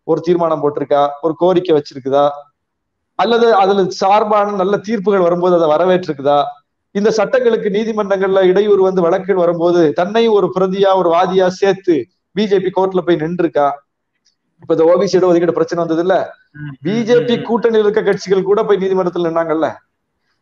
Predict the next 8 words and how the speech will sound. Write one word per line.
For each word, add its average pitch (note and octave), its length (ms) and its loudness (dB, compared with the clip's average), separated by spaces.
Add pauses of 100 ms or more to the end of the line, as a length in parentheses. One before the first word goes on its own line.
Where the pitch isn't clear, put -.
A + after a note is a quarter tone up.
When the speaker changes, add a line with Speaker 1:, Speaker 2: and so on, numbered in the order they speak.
(260)
Speaker 1:
திமுக F#3+ 460 0
கூட்டணியில E3+ 180 -2
Speaker 2:
கண்டிப்பா. D#3+ 320 -2
Speaker 1:
இருக்க D3+ 200 0
எல்லா D#3 200 0
கட்சியும் E3+ 360 -2
நீதிமன்றத்துக்கு D#3 560 -2
போனோம். B2+ 180 -4